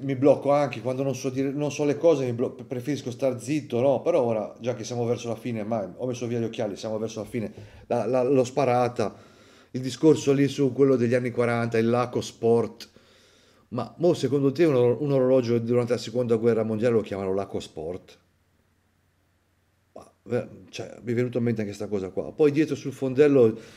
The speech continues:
c'erano le incisioni come se fosse un orologio moderno. Gli orologi, eh, d'epoca, no, c'erano i fondelli lisci, al limite un numerino, un'incisione commemorativa. Vabbè,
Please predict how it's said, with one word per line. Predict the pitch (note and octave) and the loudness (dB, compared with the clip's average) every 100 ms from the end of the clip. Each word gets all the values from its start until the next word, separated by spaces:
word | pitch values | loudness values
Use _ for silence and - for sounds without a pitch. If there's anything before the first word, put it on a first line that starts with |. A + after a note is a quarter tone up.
| - - | -20 -8
c'erano | C3+ B2+ B2 | -4 -2 -2
le | B2 | -2
incisioni | C3 B2+ A#2 C3 C3+ | -2 -4 -4 -2 -2
come | A#2+ A2 | -4 -6
se | A2 | -6
fosse | C3 A#2+ | -6 -6
un | A#2+ | -4
orologio | A2+ A#2 A2+ | 0 0 -2
moderno. | A2 A2 A#2 G2+ F2 - _ - | -4 0 2 0 -6 -16 _ -8
Gli | A2+ | 0
orologi, | B2 B2 A#2+ B2 A#2 | 2 2 2 2 2
eh, | A2+ A2 A2 G#2+ | 0 0 -2 0
d'epoca, | B2+ A#2+ A#2 G#2 G#2 | 2 4 2 -2 -4
no, | G2+ F2+ | -4 -8
c'erano | - A#2 | -8 -8
i | A2+ | -6
fondelli | A#2 A2+ A2 | -4 -2 -2
lisci, | A#2 A#2 - G2+ | -2 -2 -4 -6
al | |
limite | A#2 A#2+ A#2 | -4 -4 -4
un | A#2 | -2
numerino, | A#2 A2 B2 A#2 G2+ | -2 -2 -2 -2 -2
un'incisione | A2+ A#2+ A#2 G#2+ A2+ A#2 A2 G#2+ - _ - - _ _ | -4 -4 -6 -6 -4 -2 -4 -6 -14 _ -20 -20 _ _
commemorativa. | C3 B2+ B2 A2+ A2 C3 B2 G2 - - _ _ _ | -4 0 0 0 0 0 0 0 -6 -14 _ _ _
Vabbè, | G3 G#2+ | 2 2